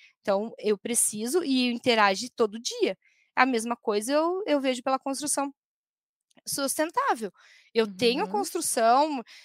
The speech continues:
Speaker 1: a, eu moro num edifício onde tem, eh, as melhores, eh, cisternas da água, eh, da, da chuva, eu, a minha construção, os materiais são sustentáveis, eu tô num edifício verde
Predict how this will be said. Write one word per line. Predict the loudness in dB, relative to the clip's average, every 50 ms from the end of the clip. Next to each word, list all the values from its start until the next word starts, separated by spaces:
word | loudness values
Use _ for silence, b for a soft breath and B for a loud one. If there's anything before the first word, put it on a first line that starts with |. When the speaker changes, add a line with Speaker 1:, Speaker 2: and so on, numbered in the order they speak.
| b b -2
Speaker 1:
a, | -2 -2 -2 -6 -12 _ _
eu | -6 -6 -4 -2
moro | 2 4 6 6 6 4
num | 2 0 -2
edifício | -2 -4 -6 -8 -6 -6 -6 -4 -4 -4
onde | -4 -6 -8
tem, | -8 -6 -6 -6 -8 -10 -14 b b b b b b b _ -4
eh, | 0 2 2 2 0 0 -4 -8 -14 -20 _ _ _ _ _ _ _ _ _ _ _ _ _ _ _ _ _
as | -2 0 0
melhores, | 0 0 2 4 4 4 4 2 0 -4 -6 -4
eh, | -4 -2 0 0 0 0 0 -2 -2
cisternas | -2 -2 -2 -4 -2 2 2 2 4 2 2 0 -2 -4 -4
da | -2 0
água, | 2 2 4 4 2 2 0 0 0 0 2 0
eh, | 0 -4 -6 -10
da, | -8 -8 -6 -6
da | -6 -8
chuva, | -10 -10 -10 -8 -8 -4 -2 -2
eu, | -2 -2 -4 -4 0
a | 0 2 2
minha | 2 0 -4 -4
construção, | -4 -6 -8 -8 -8 -6 -4 -2 0 2 0 0 -2 b b b b b b b b _
os | -2 0 0 0 0
materiais | 0 -2 0 0 0 2 4 6 6 6 6 4 2
são | 2 2 2 0 0 -2 -6 -10 -14 -16
sustentáveis, | -14 -14 -10 -6 -6 -6 -6 -4 -2 0 0 2 2 2 0 0 -2 -6 -6 -6 -6 -4 -2
eu | -2 -2 -4
tô | _ 0 2 2 2 2
num | 0 -4 -6 -8 -8 -8 -8 -8
edifício | -8 -10 -12 -14 -12 -12 -10 -10 -12
verde | -8 -4 0 0 2 2 0 -2 -4 -8 -10 -12 -12 -14